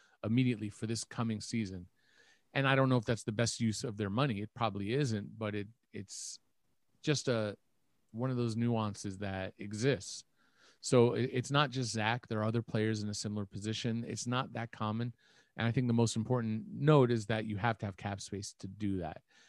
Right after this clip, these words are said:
Most teams do not have cap space. We, maybe we'll have ten teams this offseason with cap space. We could debate that. Like, do the Grizzlies opt in Justice Winslow? Do the Cavaliers keep,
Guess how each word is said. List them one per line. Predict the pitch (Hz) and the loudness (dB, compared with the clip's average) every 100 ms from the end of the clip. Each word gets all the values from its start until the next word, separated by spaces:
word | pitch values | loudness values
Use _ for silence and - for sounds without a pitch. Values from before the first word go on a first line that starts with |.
| _ _ | _ _
Most | 127 127 - | 4 4 4
teams | 135 123 113 | 2 2 2
do | 101 104 104 | -2 -2 0
not | 95 107 | 2 0
have | 110 - | -2 0
cap | 113 110 | -2 -2
space. | - 110 110 - | -2 -2 -2 -6
We, | 127 | -4
maybe | 127 131 123 | -2 0 2
we'll | 123 | 2
have | 110 | 2
ten | - 110 107 | -2 -4 0
teams | 110 110 110 - _ - - - | 0 0 -2 -8 _ -20 -20 0
this | 120 123 | 4 6
offseason | 120 135 117 | 6 6 4
with | 117 | 2
cap | - 117 110 | 2 0 0
space. | - 113 107 | 0 0 0
We | 110 | -2
could | 107 | -2
debate | 104 104 107 110 | 0 0 0 -2
that. | 107 107 - _ _ _ _ - | -4 -4 -6 _ _ _ _ -8
Like, | 101 - - | -8 -8 -2
do | 120 | 0
the | 113 | 2
Grizzlies | 113 123 113 113 | 4 2 4 0
opt | - 110 - | 2 -2 0
in | 113 107 104 104 101 101 - _ _ _ - | -2 0 -2 -2 -4 -6 -10 _ _ _ -4
Justice | 117 107 110 - | -2 0 -2 0
Winslow? | 110 107 98 95 92 92 | 0 -2 -2 -4 -4 -6
Do | 95 101 101 | -6 -4 -2
the | 98 98 92 90 _ _ - - - - - | -2 -2 -4 -6 _ _ -20 -20 -20 -20 2
Cavaliers | 135 127 127 120 113 | 6 8 8 8 6
keep, | - - 117 | -4 -2 0